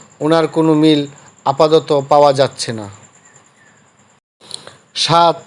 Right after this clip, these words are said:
ইসলামী দৃষ্টিভঙ্গি। স্বপ্নের ভিত্তিতে দলিল হয়, স্বপ্ন কখনো শরীয়ত নির্ধারণ করে না। ইমাম নববী রহমতুল্লাহ আলাই বলেন, "স্বপ্ন সত্য হলে তা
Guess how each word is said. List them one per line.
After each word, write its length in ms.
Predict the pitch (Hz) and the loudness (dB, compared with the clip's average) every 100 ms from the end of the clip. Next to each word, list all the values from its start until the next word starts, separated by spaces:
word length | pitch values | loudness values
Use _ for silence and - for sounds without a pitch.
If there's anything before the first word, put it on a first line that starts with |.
| _ _ _ | _ _ _
ইসলামী 500 | 196 180 - 214 208 | -2 -2 0 0 0
দৃষ্টিভঙ্গি। 720 | 180 190 - 208 147 131 113 107 - _ _ _ | 0 -2 0 0 2 0 -2 -8 -16 _ _ _
স্বপ্নের 520 | - 170 185 208 214 | -4 -2 -2 0 0
ভিত্তিতে 460 | 160 175 - 196 196 | 2 -2 -2 0 2
দলিল 340 | 160 185 196 | 4 6 4
হয়, 340 | 156 170 160 123 - _ _ _ _ _ | 4 2 0 -2 -8 _ _ _ _ _
স্বপ্ন 400 | - 185 - 202 | -4 -2 0 2
কখনো 380 | 190 180 185 180 | 4 4 2 2
শরীয়ত 520 | - 180 190 185 180 | 2 2 4 4 4
নির্ধারণ 460 | 165 151 165 165 160 | 0 2 2 2 0
করে 260 | 151 127 | 0 0
না। 160 | 120 113 - _ - - _ | -2 -8 -14 _ -20 -20 _
ইমাম 420 | 170 190 190 185 - _ _ 156 | 2 4 2 0 -8 _ _ 0
নববী 420 | 156 175 202 214 | 2 4 4 4
রহমতুল্লাহ 580 | 190 180 196 202 202 185 | 2 2 0 4 4 4
আলাই 220 | 165 190 | 4 4
বলেন, 460 | 175 170 156 165 180 _ _ _ _ _ | 4 4 4 0 -6 _ _ _ _ _
"স্বপ্ন 500 | - 180 180 - 202 | -4 -4 -4 0 0
সত্য 380 | - 196 196 214 | 0 -2 -2 0
হলে 280 | 175 175 170 | 2 4 2
তা 320 | 170 165 156 | 4 2 0